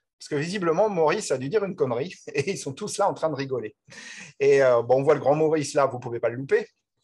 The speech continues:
Et, euh, ben, il y en a deux qui rigolent, euh, particulièrement, et c'est une, euh, <laughs> une particularité dans l'armée française, peu de gens le savent.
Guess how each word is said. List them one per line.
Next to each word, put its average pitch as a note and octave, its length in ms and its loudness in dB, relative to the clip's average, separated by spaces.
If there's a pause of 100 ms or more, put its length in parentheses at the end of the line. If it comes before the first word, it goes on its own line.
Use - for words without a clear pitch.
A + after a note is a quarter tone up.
(800)
Et, D#3+ 220 4
euh, D3 300 6
ben, D3 100 6
il E3+ 120 2
y F3 60 4
en F#3 120 4
a G3 80 6
deux A#3 100 0
qui - 160 -4
rigolent, E3+ 400 2
euh, C3 180 2
particulièrement, F3 960 -2
et D3+ 300 2
c'est D3+ 240 -8
une, E3 220 -8
euh, A#2 440 -2 (480)
<laughs> - 1400 -14
une C#3 100 -12
particularité D#3 720 -2
dans C3+ 140 0
l'armée C3+ 260 0
française, G3+ 560 -2
peu D3+ 140 -10
de B2 40 -14
gens C#3 180 -2
le A#2+ 100 -6
savent. G3 480 -2